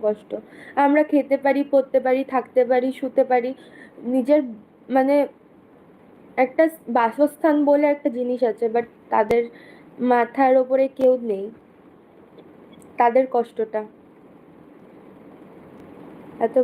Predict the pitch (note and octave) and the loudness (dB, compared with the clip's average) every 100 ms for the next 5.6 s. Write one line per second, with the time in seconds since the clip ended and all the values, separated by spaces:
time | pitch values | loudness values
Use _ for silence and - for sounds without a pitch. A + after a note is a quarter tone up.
0 | A#3 B3 B3 B3 - B3 A#3 A#3+ A#3 A#3 | 0 0 0 -2 -4 0 0 0 0 -2
1 | - B3 A3+ A3 A3 A3+ - - - - | -4 -4 -4 -6 -6 -10 -16 -20 -20 -20
2 | - - - - B3 C#4 C#4+ C4+ D4 C#4+ | -20 -20 -20 -4 0 2 2 2 2 0
3 | C4+ C#4 C#4+ B3+ A#3 A3+ A3+ A3+ A#3 B3+ | -4 -4 -2 0 0 -2 -4 -2 -2 0
4 | E4 B3+ B3+ A#3 A3+ B3 A#3 G#3+ G3+ G3+ | 0 0 -2 -2 0 0 0 -2 -2 -4
5 | G#3 G#3 G#3 G#3 - | -8 -6 -6 -6 -8